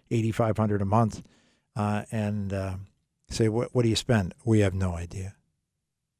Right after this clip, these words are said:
"Do you spend fifteen thousand a month?" "Oh, oh my gosh, no, that's crazy talk. We only make eighty-five hundred." "Okay. Can you live on fifteen hundred a month?"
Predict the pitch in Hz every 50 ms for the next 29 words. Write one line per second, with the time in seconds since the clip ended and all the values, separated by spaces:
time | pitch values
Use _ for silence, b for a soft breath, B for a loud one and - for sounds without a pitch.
0 | _ _ _ _ _ _ _ _ _ _ _ _ _ - - 117 113 107 - -
1 | - 123 117 113 110 104 110 107 98 - - - 123 - - 127 120 110 - 117
2 | 110 110 110 104 110 110 107 117 135 143 - - b b b b b 311 254 -
3 | _ _ - - 381 359 359 330 147 - - - 117 113 98 - - 120 107 95
4 | 90 90 220 220 151 - - - - 339 320 240 190 180 - 107 104 92 87 -
5 | - _ _ _ _ _ _ _ _ _ _ - - 139 147 143 151 147 139 156
6 | 185 202 185 151 131 117 110 98 - 113 101 87 92 90 87 87 - _ _ _
7 | _ _ _ _ _ _ _ _ _ _ - - 107 113 156 180 - 254 202 -
8 | - 196 220 _ _ _ _ _ _ _ _ _ _ _ _ _ _ _ _ -
9 | - - 123 120 117 117 120 127 135 123 127 120 117 110 104 - - - - -
10 | 214 208 - - - 139 120 110 90 95 107 101 101 95 92 95 92 87 80 -
11 | -